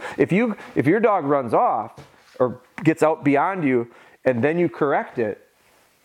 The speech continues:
place is the best thing. Place, place training.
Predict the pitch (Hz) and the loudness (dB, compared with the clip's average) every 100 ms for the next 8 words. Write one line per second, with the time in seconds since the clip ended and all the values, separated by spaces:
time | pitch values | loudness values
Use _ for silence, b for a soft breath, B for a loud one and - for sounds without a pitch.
0 | _ _ _ _ _ _ 226 208 - 220 | _ _ _ _ _ _ -14 -14 -16 -16
1 | 214 208 - 208 262 226 127 95 95 143 | -16 -10 0 0 0 -2 -4 -2 0 0
2 | 170 - - _ 233 - 190 131 - - | 0 -6 -20 _ -16 -4 -2 -4 -4 -2
3 | 175 170 - - 165 143 - 170 151 98 | -2 -4 -14 -2 -2 -2 -2 -2 -2 -6